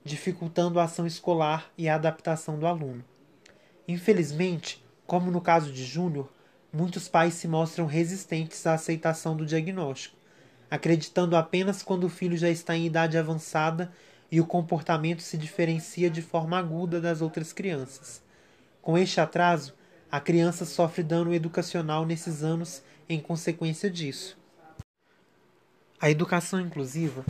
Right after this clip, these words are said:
requer investimento na formação dos professores e ainda o envolvimento da sociedade, visto que o que se percebe acerca da inclusão é um total despreparo da sociedade em geral e das instâncias educacionais em particular.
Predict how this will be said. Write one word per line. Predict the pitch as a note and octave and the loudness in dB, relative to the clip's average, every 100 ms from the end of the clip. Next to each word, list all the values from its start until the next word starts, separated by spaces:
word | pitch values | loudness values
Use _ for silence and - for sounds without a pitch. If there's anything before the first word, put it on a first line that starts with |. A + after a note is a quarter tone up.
| - _ | -8 _
requer | D3+ D3 D#3+ | -6 2 2
investimento | E3 D#3+ E3+ - F3+ D#3 C3+ - C#3+ | 4 0 -2 -2 -4 -4 -6 -10 -10
na | C3+ | -10
formação | - C#3+ D#3 D3+ D#3 | -6 -4 -2 -2 -2
dos | D#3 D#3 | -4 -4
professores | D#3 D#3 F3 E3 D3+ C3 B2+ - - - _ _ | -8 -4 -6 -6 -4 -6 -6 -16 -20 -20 _ _
e | D#3 C#3+ | 2 2
ainda | D#3 F#3 D#3+ C#3 - _ - | 4 0 -4 -6 -12 _ -2
o | D#3 | 0
envolvimento | D3+ E3 D#3+ E3 E3 E3 | 2 0 0 0 0 -2
da | E3 D#3 | -2 -4
sociedade, | - D#3 F#3 F3 D3 C3 B2+ - _ _ _ _ C#3+ | -6 -6 -6 -2 -2 -2 -8 -18 _ _ _ _ -4
visto | D#3+ E3+ - | -2 -2 -6
que | - D3+ C3+ C3 _ _ - | -6 -4 -4 -6 _ _ -14
o | D#3+ | -14
que | - | -12
se | - | -10
percebe | E3 F3 D#3 F#3 F#3 F3 | -2 -2 0 -2 0 0
acerca | E3 F3 D#3 E3+ | 0 -4 -4 -4
da | D3+ | -4
inclusão | D3 D3+ C#3 E3 E3 D3+ - _ _ - | -6 -6 -4 0 0 -2 -6 _ _ -6
é | C#3+ | -2
um | D#3 | 0
total | E3 D#3+ E3 D#3+ | 0 2 2 2
despreparo | - - G3 F#3+ D#3+ D3+ | -4 -4 -4 2 2 2
da | D3 | -4
sociedade | - D#3 - D3+ D3 D3 D#3 | -4 -8 -6 -2 0 0 -4
em | |
geral | D#3 F#3 E3+ C#3 B2+ - _ _ _ D#3 | -4 -2 0 -2 -4 -12 _ _ _ -8
e | |
das | D3 D#3 D3 | 2 2 2
instâncias | D#3 E3+ E3 E3 D3+ | -4 -2 -2 -2 -2
educacionais | E3 D#3+ E3+ E3+ F#3+ E3 D3 D3 | 0 0 -2 -2 -2 -2 -2 -4
em | D#3 | -6
particular. | D3+ - - F#3 D#3+ C3 | -8 -10 -12 -8 -6 -6